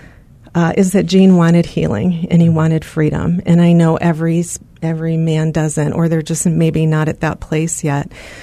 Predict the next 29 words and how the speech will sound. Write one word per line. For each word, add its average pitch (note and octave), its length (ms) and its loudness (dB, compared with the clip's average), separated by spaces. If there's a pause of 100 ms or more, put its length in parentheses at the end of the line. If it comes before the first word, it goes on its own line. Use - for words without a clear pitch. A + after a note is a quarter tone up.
(160)
But E3+ 140 0
he A3+ 180 2
did F#3+ 300 2
want E3+ 400 -2
to - 400 -6
break E3 360 -4
free. D#3+ 460 -4 (380)
And F3+ 200 2
so, F3 440 0 (100)
uh, F3 100 0
he F3 220 2
went F#3+ 300 2
to F#3 180 0
his F3+ 260 0
group, E3+ 400 -2 (240)
and, E3 460 -2
um, E3 480 -4 (260)
I E3+ 140 0
went F3 220 0
to - 120 -4
mine. E3 380 2
And D#3+ 160 0
the D#3 60 -6
first G3 400 -4
day G3+ 160 4
that F3 140 2
I D#3+ 80 2
was D#3 200 -2
there, D#3+ 340 0